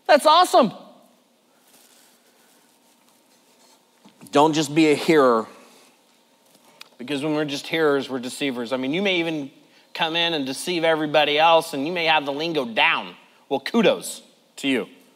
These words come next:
Awesome. The only thing you're doing is hurting yourself and fooling yourself, making, prolonging your hurt and pain. There's a quote that says this, "You can give without love,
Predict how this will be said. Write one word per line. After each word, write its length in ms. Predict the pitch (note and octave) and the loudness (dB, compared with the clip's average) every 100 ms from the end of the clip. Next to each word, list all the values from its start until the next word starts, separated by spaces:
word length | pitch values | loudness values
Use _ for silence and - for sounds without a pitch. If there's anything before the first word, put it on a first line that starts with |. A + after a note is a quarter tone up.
| _ _ E3 | _ _ 6
Awesome. 440 | F3+ - D#3+ G2 - - _ _ _ _ _ _ B2+ | 6 4 -2 -4 -10 -20 _ _ _ _ _ _ 4
The 60 | |
only 140 | E3 F#3 | 6 8
thing 60 | |
you're 80 | F#3+ | 6
doing 240 | F#3+ G3 | 6 6
is 80 | E3 | 4
hurting 180 | F#3 E3 | 2 2
yourself 400 | E3 G3 E3 C#3 | 0 6 6 4
and 100 | C#3 | -2
fooling 260 | E3 D#3+ D3+ | 0 0 -2
yourself, 520 | - B2 - - - _ _ _ _ _ _ _ _ _ _ _ - | -4 -6 -8 -16 -20 _ _ _ _ _ _ _ _ _ _ _ 0
making, 460 | D3 D#3 D#3 C#3+ | 0 2 0 0
prolonging 500 | - D3 D3 D3+ D3 | 2 6 8 6 4
your 120 | C#3+ C#3 | -2 2
hurt 200 | D3+ A#2+ | 0 0
and 100 | B2 | -6
pain. 320 | C3+ A2 G2+ _ _ _ _ _ _ _ _ _ _ _ _ _ _ _ _ _ _ - _ _ _ _ _ _ _ _ _ _ _ _ _ _ _ _ | -6 -6 -14 _ _ _ _ _ _ _ _ _ _ _ _ _ _ _ _ _ _ -20 _ _ _ _ _ _ _ _ _ _ _ _ _ _ _ _
There's 180 | - C#3 | -4 -2
a 80 | C3 | -2
quote 360 | - F#3 F3 C#3+ | 6 8 8 4
that 80 | |
says 320 | C3+ D#3+ C#3+ C3+ | -2 2 4 4
this, 300 | D3 B2 D#3+ | 2 2 -2
"You 120 | E3 | -4
can 200 | F3+ D#3 | -2 2
give 220 | F3 G3 | 4 4
without 340 | F#3+ G3 E3+ | 6 6 6
love, 460 | D3+ E3+ C3+ A#2 A2 | 8 8 8 4 -4